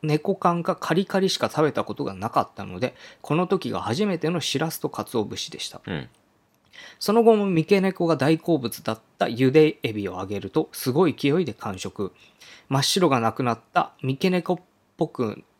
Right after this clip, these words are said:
Speaker 1: なって、あ、真っ白がなくなった三毛猫っぽくなって、三日目の八月十五日の夕方、
Speaker 2: うん。
Speaker 1: しらすと鰹節ご飯をあげても食べず、大好物のエビも食べない。
Speaker 2: うん。
Speaker 1: 真っ白の顔つきがいつもの真っ白に変わっていました。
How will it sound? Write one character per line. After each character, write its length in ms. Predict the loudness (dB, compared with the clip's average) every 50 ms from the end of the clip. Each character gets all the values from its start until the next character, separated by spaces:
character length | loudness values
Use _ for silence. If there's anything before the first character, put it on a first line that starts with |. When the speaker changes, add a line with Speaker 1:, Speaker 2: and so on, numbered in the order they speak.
| _
Speaker 1:
な 140 | -8 -8 -8
っ 60 | -8 -8 _ _ _ _ _ _ _ _ _ _ _ _ _
て、 240 | -6 -4 -4 -4 -6 -12 -20 -20 -20 -20 -20 _ _ _ _ _ _ _ _ _
あ、 140 | -8 -8 -8 -8 _ _
真 160 | -6 -4 -4
っ 20 | -2
白 240 | -2 0 0 0
が 140 | 0 0 -2 -4
な 160 | -4 -4 -2
く 160 | 2 2 4
な 120 | 4 4
っ 40 | 0 -2 _
た 80 | 0
三 140 | 0 0 2
毛 160 | 2 2 0
猫 240 | 0 0 2 2 2
っ 80 | 2 2 -2
ぽ 100 | -4 -4
く 100 | -2 -4
な 140 | -4 -4
っ 40 | -6
て、 320 | -8 _ _ -10 -10 -10 -12 _
三 220 | -2 -2 -2 -2 -4 _ _
日 120 | 0 0
目 100 | 2 2
の 80 | 0 -2
八 300 | -2 -4 -4 -2 -2 0
月 280 | 0 0 -2 -2 -4 -4
十 280 | 0 2 2 2 4
五 160 | 2 2 0
日 240 | 0 -2 -4 -4 -4
の 120 | -4 -6 -4
夕 260 | -2 0 2 2 2 0
方、 340 | -2 -4 -6 -8 -12 -12 -12 _
Speaker 2:
う 60 | -8
ん。 140 | -8 -8 -8 -10 -14 -20 -20 -8
Speaker 1:
し 160 | -4 0 4
ら 140 | 4 4 4
す 100 | 2 0
と 100 | -4 -4
鰹 400 | -2 -2 -4 -2 0 2 2 2
節 280 | 2 2 0 0 0 2
ご 120 | 2 2
飯 240 | 2 2 -2 0 2
を 60 | 2
あ 60 | 4
げ 120 | 4 4 2
て 100 | 0 -4
も 140 | -8 -10 -12 -10
食 140 | -8 -2 0
べ 120 | 0 0
ず、 220 | 0 -4 -10 -12 -12 _
大 240 | -2 0 0 0 0
好 200 | 2 2 2 2
物 220 | 2 -2 -6 -8
の 120 | -8 -8 -6
エ 140 | -8 -6 0
ビ 140 | 0 0 0
も 140 | 0 -4 -6
食 160 | -8 -4 -2
べ 100 | -2 -2
な 120 | -2 -4 -8
い。 80 | -12 -10 -8
Speaker 2:
う 80 | -6
ん。 200 | -6 -6 -6 -6 -4
Speaker 1:
真 100 | -2 -2
っ 20 |
白 320 | 0 0 0 0 0 0 -2
の 80 | -4
顔 280 | -6 -4 -2 -2 -2 -2
つ 140 | -4 -6 -8
き 140 | -6 -2 0
が 160 | 0 0 0 -2
い 80 | -4
つ 120 | -2 -2 -2
も 160 | -2 -2 -4
の 80 | -4
真 140 | -4 -4 -4
っ 40 | -2
白 300 | -2 -2 -2 -2 -2 -2
に 80 | -4 -6
変 120 | -6 -4 -4
わ 80 | -4
っ 40 | -4
て 140 | -6 _ -8
い 60 | -8
ま 100 | -8 -8
し 80 | -10 -12
た。 140 | -12 -14